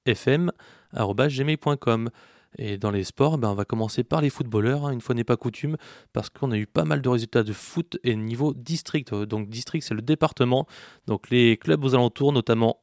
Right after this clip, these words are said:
Entrant en première division. Entrant a gagné un zéro contre Montmorillon et Vic-sur-Gartempe a gagné deux zéro contre Husson-Lille. Entrant est quatrième et Vic est premier avec quinze points.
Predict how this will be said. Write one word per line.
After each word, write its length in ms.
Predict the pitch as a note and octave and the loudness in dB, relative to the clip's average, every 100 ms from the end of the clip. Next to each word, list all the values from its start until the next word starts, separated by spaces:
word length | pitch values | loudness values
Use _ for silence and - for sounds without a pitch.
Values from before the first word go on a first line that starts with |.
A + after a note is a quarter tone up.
| - | 0
Entrant 420 | E3 - - D3+ | 2 2 2 2
en 60 | A#2 | 2
première 260 | C3+ C3 | 0 -2
division. 480 | B2+ B2+ A#2 A#2 D3 - | -2 -6 -2 0 0 0
Entrant 260 | B2 - | -2 0
a 60 | C3+ | 2
gagné 280 | A2+ A2 - | 2 0 0
un 120 | G3 | 0
zéro 260 | F#3+ F3 E3+ | 2 4 2
contre 160 | C#3 - | 0 0
Montmorillon 480 | E3+ E3 B2+ B2+ E3 - - - - | 2 2 2 2 0 -6 -20 -20 -6
et 120 | A#2 | -2
Vic-sur-Gartempe 720 | G#2 F3 - C#3+ B2 - E3+ C3+ | 0 -2 0 0 0 0 -2 0
a 40 | |
gagné 240 | G#2+ A#2+ D3+ | 0 0 0
deux 300 | C3 F3+ E3+ | 0 2 4
zéro 280 | D3 D3 | 4 2
contre 280 | E3 A#2 - - - | 0 -4 -6 -10 -4
Husson-Lille. 1000 | F#3 - - F3 - - C3 D#3+ C3 G#2 - - _ _ - - _ | -4 -2 -2 -2 -4 -4 0 2 2 0 -4 -16 _ _ -20 -20 _
Entrant 380 | - A#2 - D3 | 0 0 2 0
est 60 | A#2 | 2
quatrième 560 | - E3+ - C3+ E3+ E3 | 2 0 2 2 2 2
et 100 | A#2 | 0
Vic 280 | A#2+ - - | -2 -2 0
est 100 | D#3+ | 0
premier 540 | - - E3 D3 D3+ | 0 2 2 2 0
avec 260 | G2+ C#3 - | 0 -2 -2
quinze 240 | D#3+ D3 | -4 -4
points. 300 | - B2 B2 | -2 0 0